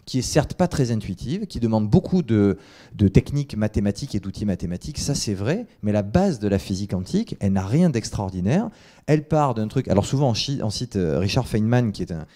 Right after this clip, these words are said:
un des plus grands, euh, physiciens, euh, qui a travaillé sur la mécanique quantique justement, et qui disait, on le cite souvent parce qu'il dit, « Je peux dire de manière sûre que personne ne comprend la mécanique quantique. » Vous voyez ? Et déjà, ça donnait un petit côté mystérieux. Mais en fait, mais non, c'est pas vrai.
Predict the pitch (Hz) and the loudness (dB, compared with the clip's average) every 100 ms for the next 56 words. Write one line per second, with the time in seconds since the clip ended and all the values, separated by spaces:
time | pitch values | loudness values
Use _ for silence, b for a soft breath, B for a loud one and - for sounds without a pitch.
0 | b b b 92 90 110 107 117 120 101 | b b b -4 -4 -4 -2 0 2 4
1 | 87 82 73 - b b - 101 101 - | 4 2 0 -6 b b -12 -10 -8 -4
2 | 113 110 87 82 90 - 92 101 98 90 | -4 -2 -4 -6 -8 -6 -4 -2 0 0
3 | 92 98 98 98 92 107 87 87 104 123 | -2 -2 -2 -4 -8 -8 -10 -2 2 2
4 | 107 107 104 123 143 B B B _ _ | 2 -4 -2 -2 -2 B B B _ _
5 | _ _ _ _ 117 110 139 123 135 143 | _ _ _ _ 2 2 0 -2 -2 -2
6 | - 120 131 113 123 123 139 117 117 123 | -6 -8 -6 -4 -2 -2 -2 -2 -4 -2
7 | - - - 107 - 165 175 - 190 175 | -4 -6 -8 -2 4 4 4 -2 2 2
8 | 131 110 120 104 131 131 104 101 98 101 | 2 0 0 -2 -2 0 0 0 0 -2
9 | 98 90 - 73 - - - 82 92 - | -2 -2 -2 -8 -10 -12 -4 -2 -2 -6
10 | B B 98 113 139 117 104 110 117 107 | B B 4 6 6 6 8 8 8 4
11 | - 98 92 104 98 90 - 90 90 73 | 0 -2 0 2 2 0 -2 0 0 -2
12 | 78 131 - 82 120 - - 117 92 | 0 0 0 -6 -6 -6 -2 0 0